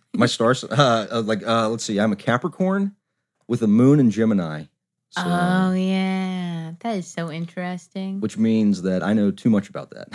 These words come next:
Speaker 2: <laughs>
Speaker 1: What's your sun?
Speaker 2: Uh, Capricorn. Yeah.
Speaker 1: You're a
Speaker 2: So Capricorn sun and moon in Gemini.
Speaker 1: and then normal Capricorn? And th-, 'cause there's three.
Speaker 2: Oh, there is. Okay, I only know
Speaker 1: Uh,
Speaker 2: the
Speaker 1: Jeremy,
Speaker 2: two.
Speaker 1: we gotta work on it.
Speaker 2: I'm sorry.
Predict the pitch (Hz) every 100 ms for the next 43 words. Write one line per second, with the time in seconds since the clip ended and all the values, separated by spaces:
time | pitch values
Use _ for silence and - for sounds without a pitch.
0 | - 190 254 262 277 214 233 254 226 147
1 | 170 - _ - 107 107 101 - 139 156
2 | - - 143 _ _ - 107 98 - _
3 | 202 254 262 214 - _ _ _ - 117
4 | 101 - 123 127 131 127 - 90 90 110
5 | _ _ _ _ 87 92 95 98 95 87
6 | 82 208 214 214 196 202 226 - 254 285
7 | 302 - 339 349 370 _ _ - 190 180
8 | - 226 208 208 196 _ 196 196 139 -
9 | 113 107 127 82 101 104 90 95 110 90
10 | 85 233 240 226 226 185 160 156 147 143
11 | 202 202 185 165